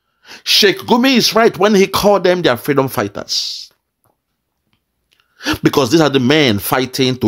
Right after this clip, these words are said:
Islamize Nigeria. For the records, the foreign sec-, the foreign secretary of Britain, Lord David Cameron, has already pronounced that he has had a discussion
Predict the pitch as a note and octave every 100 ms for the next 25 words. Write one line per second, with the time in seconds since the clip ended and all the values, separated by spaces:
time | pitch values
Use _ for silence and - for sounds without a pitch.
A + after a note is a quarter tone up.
0 | - A#2+ - G2 G#2+ G2+ F#2 E2+ - E2+
1 | - - - _ _ _ _ _ _ _
2 | _ _ _ _ _ _ _ _ _ _
3 | _ _ _ _ _ - - - A#2+ A2
4 | G#2 E3 F3 F3+ E3+ - - - - -
5 | - _ _ _ _ _ _ _ G#3+ -
6 | F#2+ C3 B2 - G#3 G3+ G3 G3 - F3
7 | E3+ E3+ - - - _ - B2+ - G#3+
8 | G3 G#3 - G3 D#3+ E3+ E3 A2 F2 D3+
9 | D#3+ E3 E3 F3+ - - - - G2 C3+
10 | F3 E3+ - A#2 B2+ A#2+ A#2+ - D#3+ D#3+
11 | D#3+ E3 E3 - - D3 C3 - C#3+ B2+
12 | E3+ F3 F#3+ - B2+ A2 C3 C4 F#3+ C#3
13 | G3 - - _ - D3 - C#3+ B2+ G#2
14 | A#2 A#3 A3 C#3 C3 - F3 D#3+ F3 E3+